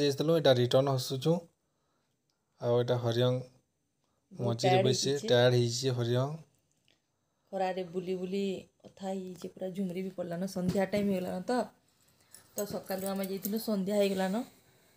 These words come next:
Speaker 2: ଆଉ ଇଆଡ ସିଆଡ ହେଇ ହେଇକରି ପୁରା ଥକିଗଲାନ। ଆଉ କାଣା କି ଗରମ ବି ଲାଗୁଛେ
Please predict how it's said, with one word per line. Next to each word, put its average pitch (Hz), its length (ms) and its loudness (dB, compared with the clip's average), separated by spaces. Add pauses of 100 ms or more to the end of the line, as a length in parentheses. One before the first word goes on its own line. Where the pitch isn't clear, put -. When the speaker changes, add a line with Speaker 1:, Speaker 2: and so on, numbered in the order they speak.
(100)
Speaker 2:
ଆଉ - 120 -8
ଇଆଡ 190 280 0
ସିଆଡ 190 240 -2
ହେଇ 196 180 -2
ହେଇକରି 196 340 -4 (420)
ପୁରା 196 120 -12
ଥକିଗଲାନ। 196 580 -6 (520)
ଆଉ 202 80 -8
କାଣା 214 180 -4
କି 220 120 -6
ଗରମ 196 300 0
ବି 226 80 0
ଲାଗୁଛେ 220 440 0